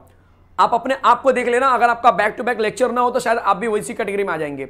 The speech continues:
अगर एक लेक्चर केमिस्ट्री का देखा और आगे दो लेक्चर फ्री आपको मिल गए ना, तो आप दो घंटा टाइम पास करेंगे YouTube पे, क्योंकि शॉर्ट्स का ज़माना है भाई,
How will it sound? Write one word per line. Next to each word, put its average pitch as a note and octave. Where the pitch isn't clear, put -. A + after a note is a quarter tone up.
अगर G3+
एक A3
लेक्चर A3+
केमिस्ट्री G#3+
का A3+
देखा A3
और A3+
आगे F#3+
दो A3
लेक्चर A3
फ्री B3
आपको A#3
मिल G3+
गए A#3+
ना, G#3+
तो D3
आप F#3+
दो G#3
घंटा G3
टाइम G3
पास F#3
करेंगे D#3+
YouTube D#3+
पे, D3
क्योंकि G3
शॉर्ट्स A3
का A3
ज़माना F#3
है D4
भाई, F3+